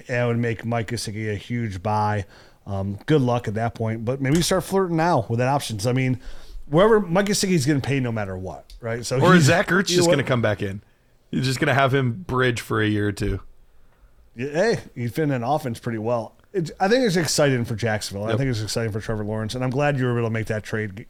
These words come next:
Speaker 1: uh, Garrett, because that's, that's a, it's a phenomenal trade, and those are kind of moves I think you wanna make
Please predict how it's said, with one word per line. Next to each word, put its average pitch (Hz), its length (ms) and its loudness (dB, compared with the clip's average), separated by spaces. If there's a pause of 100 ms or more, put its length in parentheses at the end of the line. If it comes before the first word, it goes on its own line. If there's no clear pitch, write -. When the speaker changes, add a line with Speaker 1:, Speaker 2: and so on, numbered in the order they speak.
Speaker 1:
uh, 107 220 -4
Garrett, 107 320 -8
because 104 180 -6
that's, 123 400 -4 (540)
that's 135 200 -4
a, 120 220 -4
it's 135 140 -6
a 113 40 -8
phenomenal 117 440 -2
trade, 120 260 -2
and 120 160 -2
those 151 180 4
are 139 40 0
kind 147 160 0
of 131 60 2
moves 123 240 0
I 120 60 2
think 117 120 -4
you 120 100 -4
wanna 120 140 -2
make 110 260 -6